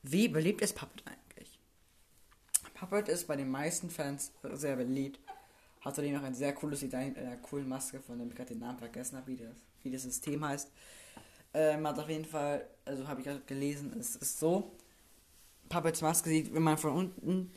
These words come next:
also ich glaub, ich, glaub ich, irgendwie Wein der Clown heißt die Maske oder so, von unten sieht, sieht die Maske wirklich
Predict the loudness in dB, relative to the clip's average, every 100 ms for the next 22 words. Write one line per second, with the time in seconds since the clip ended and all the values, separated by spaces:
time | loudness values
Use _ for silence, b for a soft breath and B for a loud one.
0 | 0 4 4 4 2 -2 -8 -2 0 0
1 | 0 0 2 4 4 2 0 0 2 2
2 | 2 -2 -2 -4 -4 -4 -4 -6 B B
3 | B B -2 0 2 2 0 0 -6 -2
4 | 0 2 0 0 0 0 0 -2 -4